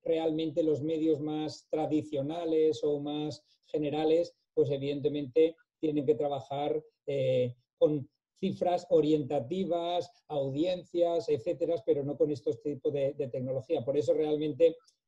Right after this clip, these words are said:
el sector audiovisual y los formatos audiovisuales creo que crecerán. Otra cosa es en qué canales son donde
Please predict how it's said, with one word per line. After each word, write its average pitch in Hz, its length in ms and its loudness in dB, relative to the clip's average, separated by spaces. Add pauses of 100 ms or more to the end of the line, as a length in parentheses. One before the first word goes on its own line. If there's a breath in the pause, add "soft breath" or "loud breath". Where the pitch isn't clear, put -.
(220)
el 160 120 -4
sector 160 320 2
audiovisual 170 480 0
y 160 60 0
los 151 120 -2
formatos 156 380 -2
audiovisuales 165 520 0
creo 160 140 4
que 160 120 2
crecerán. 160 460 -2 (200 soft breath)
Otra 156 260 0
cosa 170 200 2
es 160 100 4
en 143 180 2
qué 170 160 0
canales 175 640 -2 (200)
son 160 320 2
donde 170 440 4